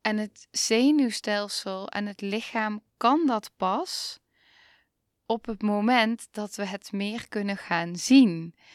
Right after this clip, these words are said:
Dat we het meer kunnen gaan erkennen. Dat we steeds meer kunnen gaan zien dat dat wat een situatie is, of dat wat een contact is, dat dat niet meer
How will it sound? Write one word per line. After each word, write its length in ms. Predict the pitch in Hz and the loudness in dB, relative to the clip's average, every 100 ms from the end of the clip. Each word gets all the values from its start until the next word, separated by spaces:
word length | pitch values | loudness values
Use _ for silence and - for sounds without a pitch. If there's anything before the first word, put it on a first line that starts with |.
| - - | -20 -16
Dat 200 | - 185 | -14 -8
we 60 | 196 | -6
het 160 | 180 | -4
meer 280 | 196 196 208 | -6 -8 -8
kunnen 260 | 202 190 190 | -8 -6 -4
gaan 240 | 190 185 | -2 -2
erkennen. 760 | - 180 - 254 269 185 170 | -4 -8 -2 2 2 2 -2
Dat 240 | 165 185 - | -4 -8 -6
we 300 | 185 185 180 - - - _ | -2 -2 -2 -10 -20 -20 _
steeds 480 | - 233 247 - | -4 0 0 0
meer 280 | 220 208 226 | -4 -6 -6
kunnen 260 | - 208 202 | -6 -6 -6
gaan 300 | - 190 185 | -4 -4 -4
zien 480 | 170 196 226 311 403 _ _ _ _ _ _ _ _ | -2 2 4 4 0 _ _ _ _ _ _ _ _
dat 380 | 202 208 208 - _ _ _ | -2 -2 -4 -20 _ _ _
dat 380 | 180 196 226 233 | -4 0 0 0
wat 240 | 220 220 | -4 -4
een 100 | 208 | -4
situatie 840 | - 214 - 202 196 202 - 185 - | -4 -6 -6 -4 -4 -4 -8 -10 -6
is, 520 | 175 226 359 - - | -4 -4 -4 -6 -6
of 160 | - 180 | -8 -10
dat 220 | - 185 | -8 -8
wat 180 | 185 180 | -10 -10
een 140 | 190 | -12
contact 600 | - 180 175 196 202 - - | -10 -12 -4 -4 -4 -12 -8
is, 640 | 202 226 381 - - - _ _ _ - - - _ | -4 -2 -4 -6 -6 -8 _ _ _ -20 -20 -20 _
dat 200 | 214 208 | -4 0
dat 220 | 220 214 | -2 -2
niet 340 | 202 220 247 - | 0 0 -2 -4
meer 560 | 208 202 202 208 - | -2 -2 -4 -10 -12